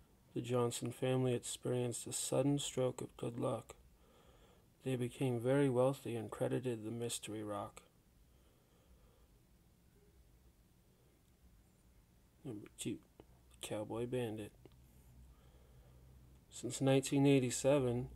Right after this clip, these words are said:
an anonymous man has managed to rob at least nine banks in the Spokane area, getting away with over four hundred thousand dollars.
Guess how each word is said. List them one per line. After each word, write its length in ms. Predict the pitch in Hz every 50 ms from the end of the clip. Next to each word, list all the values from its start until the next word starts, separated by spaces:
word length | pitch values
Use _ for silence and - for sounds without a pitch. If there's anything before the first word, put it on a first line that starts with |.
| - - -
an 120 | 131 120
anonymous 680 | 117 113 113 117 123 127 135 143 147 151 143 135 - -
man 460 | 139 135 127 123 117 110 101 107 - - - - - - - - - -
has 160 | - 117 113
managed 460 | 117 120 120 123 120 120 113 - - -
to 100 | - 120
rob 280 | 123 123 120 120 -
at 80 | 104 117
least 240 | 123 117 - - 131
nine 400 | 127 123 127 127 135 147 147 131
banks 560 | 139 135 117 - - - - - - - - - _ _ _ _ _ _ - - - - - -
in 100 | 117 113
the 60 | 101
Spokane 680 | - - - - 123 117 - - 131 127 127 127 127
area, 460 | 127 123 117 113 110 110 110 110 123 - - - - - - - - - - - - - - -
getting 320 | - 123 120 123 123 127
away 260 | 127 127 127 127 127
with 220 | 123 120 - - 127
over 220 | 120 117 120 117
four 340 | - - - 135 131 139 139
hundred 320 | 135 147 143 147 139 139
thousand 420 | - 135 127 127 123 123 127 135 135
dollars. 640 | 135 127 123 120 117 117 113 107 107 - -